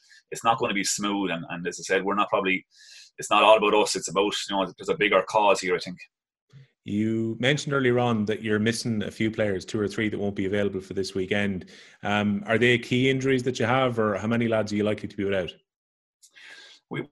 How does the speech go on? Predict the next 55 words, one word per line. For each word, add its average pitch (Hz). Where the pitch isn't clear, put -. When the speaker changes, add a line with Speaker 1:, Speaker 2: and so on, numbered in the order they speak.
Speaker 1:
well, 151
we 147
have, 170
we, 127
we've 127
had, 131
um, 104
Mark 107
Egan, 107
I 92
suppose, 95
one 98
of 92
our 92
older 101
players. 101
He, 110
he's 104
got 95
a, 92
a 98
bad 98
hamstring, 98
uh, 90
injury, 101
and 95
it's 95
likely 101
that, 104
you 117
know, 104
he's 104
gonna 98
be 98
gone 104
for 104
the, 110
the 98
championship, 113
being 101
honest 101
about 101
it. 98
It's 95
that 98
severe. 98
Uh, 92
Brian 104
Watkins, 98
again, 98
one 98
of 95
our 95
older 98
players, 98